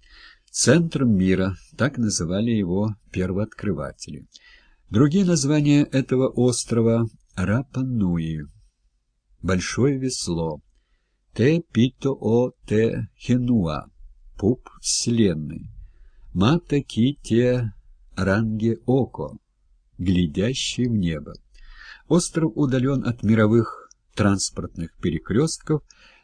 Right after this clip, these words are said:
его население уникально для Полинезии. Здесь не существует иной цивилизации столь же высокого уровня, загадавшей так много загадок.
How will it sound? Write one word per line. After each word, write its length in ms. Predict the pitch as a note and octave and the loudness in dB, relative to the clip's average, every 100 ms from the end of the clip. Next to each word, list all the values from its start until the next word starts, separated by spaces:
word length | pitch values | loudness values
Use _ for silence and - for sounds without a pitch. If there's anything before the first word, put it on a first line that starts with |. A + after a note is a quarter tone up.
| - | 0
его 200 | G#2 F3 | 4 4
население 640 | F3 - C3+ D3 C#3+ C#3 | 2 0 0 0 2 0
уникально 760 | D3 C#3 A2 - A2+ D3 C#3+ C#3 | 2 4 4 2 -2 -2 -2 -4
для 300 | F#2 F#2 A#2+ _ | 0 0 -2 _
Полинезии. 880 | A#2 A#2+ A2+ E2+ D#2+ C#2+ - D#2 D#2+ - - | -2 0 0 -2 -4 -6 -10 -10 -12 -14 -4
Здесь 440 | F#2 F2+ E3+ - | -2 2 0 0
не 120 | D#3+ | -4
существует 840 | - D#3 D3+ D#3+ - - C#3+ G2 - | -4 -4 -2 -4 -6 -2 2 2 2
иной 260 | F2+ F2+ | 0 0
цивилизации 760 | F2 G2 F2 F2+ A2 D3+ - A#2 | -2 -2 -2 0 -2 -2 -2 -4
столь 300 | - A2 G2 | -2 -2 -2
же 140 | F#2 | -2
высокого 500 | F2+ - G2 - E2+ | -4 -4 -4 -4 -4
уровня, 520 | E2+ G2+ D3+ D3 D#3 - - - _ _ | -2 0 0 0 -2 -4 -12 -20 _ _
загадавшей 880 | - F2 A2+ G#2+ G#2+ C3 D3+ - C3 | -4 2 4 4 2 0 -2 -4 -4
так 240 | - - | -2 -4
много 400 | F2+ F2 G#2+ A2+ | -2 0 2 0
загадок. 640 | G#2+ A#2 G#2+ E2+ C#2+ B1+ | 0 0 0 -2 -4 -12